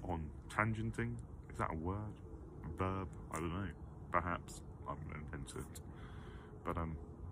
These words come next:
but our bodily intelligence, I suppose, is, it's, uh, it's an interesting one, because, I mean, take a simple motor action, like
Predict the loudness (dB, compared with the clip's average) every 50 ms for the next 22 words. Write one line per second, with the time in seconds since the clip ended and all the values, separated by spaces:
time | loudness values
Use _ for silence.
0 | -4 -4 -4 -4 -6 -6 -8 -8 -8 -6 -6 -4 0 4 8 8 8 8 8 8
1 | 8 8 10 8 8 8 6 6 4 2 0 0 2 2 2 2 0 -4 -6 -6
2 | -4 -4 -4 -6 -6 -4 -2 0 0 0 0 -2 -2 -2 -2 -2 -2 -4 -4 -6
3 | -6 -8 -8 -8 -8 -8 -8 -8 -8 -8 -8 -8 -8 -8 -8 -6 -6 -6 -6 -6
4 | -6 -6 -6 -8 -8 -8 -8 -8 -8 -10 -8 -10 -10 -10 -10 -10 -10 -10 -10 -8
5 | -8 -8 -8 -8 -10 -10 -10 -10 -10 -8 -4 0 2 2 4 6 8 8 8 10
6 | 8 8 6 6 2 0 -4 -6 -6 -6 -6 -6 -6 -6 -6 -6 -8 -8 -8 -8
7 | -8 -8 -8 -8 -8 -8 -8 -6 -2 4 8 8 10 10 8 6 4 2 0 0
8 | -4 -6 -8 -6 -6 -8 -8 -8 -8 -8 -6 -2 -2 0 4 6 6 6 6 4
9 | -2 -6 -8 -8 -10 -10 -12 -12 -12 -12 -12 -12 -12 -12 -12 -12 -10 -10 -10 -10
10 | -10 -10 -10 -10 -10 -10 -10 -10 -12 -10 -10 -8 -6 -2 2 2 2 2 2 4
11 | 4 4 4 4 0 -2 -2 0 2 4 6 6 6 6 4 4 2 2 2 2
12 | 2 4 4 2 2 0 0 0 0 -2 -4 -6 -6 -6 -4 -4 -2 0 0 -2
13 | -2 -4